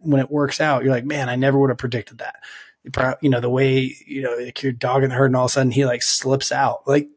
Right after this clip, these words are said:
that just happens sometimes. And that's how you kinda gotta be there. And I think the guys who are, you know, very consistent at killing elk, they just put themselves in those situations enough times and they're good at walking that line between not blowing it out of there, um, and being close enough that they can, like, "Oh,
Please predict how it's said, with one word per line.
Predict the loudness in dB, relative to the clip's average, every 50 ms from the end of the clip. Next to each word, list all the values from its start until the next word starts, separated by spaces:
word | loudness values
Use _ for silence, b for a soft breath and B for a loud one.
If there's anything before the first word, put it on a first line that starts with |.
| _
that | -10 -8 -6 -6
just | -6 -6 -6
happens | -4 -6 -6 -4 -4 -4 -4 -4
sometimes. | -8 -8 -8 -6 -6 -6 -6 -4
And | -4 -2 -2
that's | 0 -2 -2
how | -2 0 0
you | 2 0
kinda | 2 0 0 0 2
gotta | 2 2 2 0
be | 0 0 -2 -2
there. | -2 -2 -4 -6 B B B B B B B B B _ -4
And | 0 0
I | 2
think | 2 2 2
the | 2 0
guys | 0 0 0 0 2
who | 2 4
are, | 4 2 2 0 -2
you | -2 -2
know, | -2
very | -2 -2 -2 -2 -2 -2
consistent | -2 -4 -4 -4 -4 -4 -4 -6 -8
at | -6 -4
killing | -4 -4 -4 -4 -4
elk, | -4 -4 -4 -4 -2
they | -2
just | -2 -2 -2 -4
put | -6 -6 -4
themselves | -4 -4 -4 -4 -4 -2 -2 0 2
in | 2
those | 2 2 2 2
situations | 0 0 -2 -2 0 0 0 0 0 -2 -2 -4
enough | -4 -2 -2 -2 -2 -2
times | -2 -2 0 0 0 0 -2 -4 B B B B B B B _ _ -2
and | 0 2
they're | 2 2
good | 0 -2 0 2 4 4 4 2
at | 0 -4 _
walking | 2 2 2 2 0 0 0 0
that | 2 2 0 0 0
line | 2 2 4 2 2 0 -2 -4
between | -4 -4 -2 -2 -2 0 0 -2
not | 0 0 -2 -2 -4 -8 -10
blowing | -6 -4 -4 -2 0 2 4 4 4 4
it | 4
out | 4 2 2 2
of | 0 -2
there, | -2 -2 -2 -4 -4 B B B B B B _ -2
um, | 0 0 0 0 0 -2 -4 -8 -8 -4 0
and | 2 2 2 2 0 0 0 0
being | 0 0 2 0 -2
close | -2 0 0 0 2 0 0
enough | 0 -2 -2 -2 -4
that | -6
they | -4 -4 -4
can, | -4 -4
like, | -4 -4 0 2
"Oh, | 2 2 2 0